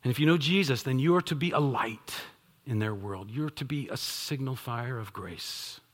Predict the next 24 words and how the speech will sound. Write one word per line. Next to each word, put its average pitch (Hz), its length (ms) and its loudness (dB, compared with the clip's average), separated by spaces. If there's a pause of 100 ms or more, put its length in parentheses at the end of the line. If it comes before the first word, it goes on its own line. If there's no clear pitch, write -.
(760)
That's - 180 -2
one 190 80 4
of 190 60 4
the 175 100 4
things 156 260 2
we 143 80 4
learn 135 380 2
from 123 160 -4
this 113 160 -4
book. 101 340 -10 (760)
We 123 80 2
need 143 120 6
to 143 60 -2
think 160 180 0
about 147 220 6
reaching 135 320 0
people. 120 300 -2
We 120 100 2
need 139 140 2
to 123 60 -8
pray 156 340 2
about 139 240 4
reaching 131 240 -2
people. 135 300 0